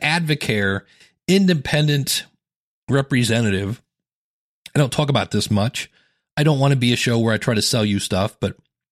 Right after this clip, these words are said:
if you go out to logicalloss dot com slash advocare, and I'm like, "You know what? I'm not even taking this stuff." And when I did, it seemed to help me lose weight.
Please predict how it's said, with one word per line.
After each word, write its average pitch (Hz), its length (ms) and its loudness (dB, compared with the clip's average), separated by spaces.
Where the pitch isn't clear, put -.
if 117 100 -2
you 127 80 -2
go 139 120 2
out 131 180 0
to 117 80 -2
logicalloss 107 720 0
dot 98 160 -4
com 98 240 -4
slash 98 240 -4
advocare, 101 600 -2
and 151 140 2
I'm 156 80 4
like, 156 200 4
"You 170 60 2
know 185 120 4
what? 190 320 2
I'm 190 140 2
not 202 120 2
even 165 180 2
taking 147 360 0
this 98 140 -2
stuff." 98 420 -2
And 160 180 4
when 180 120 4
I 170 100 4
did, 165 480 2
it 170 180 0
seemed 190 240 2
to 160 100 2
help 156 220 2
me 147 140 2
lose 143 260 4
weight. 196 400 0